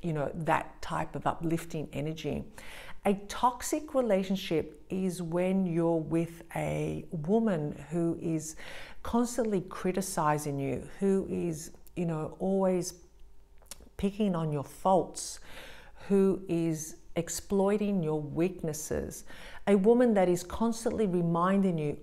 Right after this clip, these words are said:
of, you know, past mistakes you may have made. These are certainly not good for your health, gentlemen, and they will certainly bring your blood pressure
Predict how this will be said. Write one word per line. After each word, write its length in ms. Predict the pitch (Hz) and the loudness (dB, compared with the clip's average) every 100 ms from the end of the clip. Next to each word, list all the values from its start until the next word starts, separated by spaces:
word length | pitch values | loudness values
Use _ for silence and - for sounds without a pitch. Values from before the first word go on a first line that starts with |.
| - | 2
of, 320 | 165 160 156 - - - | 4 4 0 -10 -14 -6
you 100 | 170 | -4
know, 240 | 156 165 - - | -2 -4 -6 -12
past 440 | - 202 202 196 - | -4 0 0 0 -2
mistakes 680 | 165 - - 165 165 - | -2 -2 0 0 0 -4
you 100 | 165 | -4
may 240 | 151 151 151 | -2 -2 -2
have 240 | 151 143 143 | -4 -4 -4
made. 480 | 139 135 - - - - - - - - | -2 -2 -4 -6 -14 -16 -16 -16 -14 -6
These 640 | 175 165 240 269 294 294 - - - - | 0 8 8 8 0 -4 -10 -16 -10 -4
are 80 | 180 | -4
certainly 800 | - - 202 208 226 233 233 - | -2 0 0 0 0 0 -2 -4
not 560 | 180 156 151 185 - - | -4 -2 0 -2 -4 -4
good 340 | 170 160 156 | 0 0 -2
for 200 | - - | -12 -6
your 260 | 151 151 151 | -2 -2 -2
health, 500 | - 139 127 - - - | -4 -4 -4 -6 -16 -14
gentlemen, 480 | - 143 135 135 131 - - | -6 -4 -2 -4 -4 -8 -4
and 320 | 160 160 156 | -2 -2 -4
they 200 | 170 175 | 0 2
will 180 | 175 180 | 2 0
certainly 800 | - - 208 226 220 226 233 233 - - - - 147 | -2 -2 -2 0 0 2 2 -2 -10 -12 -12 -8 0
bring 440 | 175 196 214 208 | 4 6 6 6
your 220 | 175 175 | 6 6
blood 560 | 151 131 151 165 208 190 | 4 2 4 6 4 2
pressure 600 | - 165 156 165 147 | 0 0 0 0 0